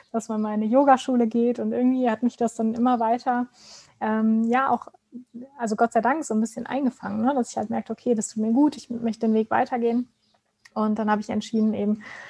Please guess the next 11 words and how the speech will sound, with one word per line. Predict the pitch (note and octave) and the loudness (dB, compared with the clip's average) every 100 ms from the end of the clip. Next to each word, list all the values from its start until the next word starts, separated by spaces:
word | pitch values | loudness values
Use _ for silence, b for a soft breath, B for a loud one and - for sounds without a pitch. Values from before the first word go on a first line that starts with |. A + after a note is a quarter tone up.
| B B | B B
nach | G#3+ G#3+ | 2 4
dem | - G#3+ | 2 0
Studium | - A3 G#3+ G#3+ | 2 2 4 2
dann | G#3 | -2
tatsächlich | G3+ G3+ G#3+ G#3 A3 | -4 -6 -8 -8 -6
auch | G#3 G#3 | -6 -6
die | - G3+ G#3 G#3+ _ | -4 -2 -2 -4 _
Yogalehrerausbildung | G#3 G#3 G3+ G3+ - - - G3 G3+ | -2 2 2 0 -2 -4 -4 -2 0
selber | G3 G3 G3 | 2 2 0
zu | F#3+ G3 | -2 -8
machen. | F#3+ - G#3+ | -10 -8 -10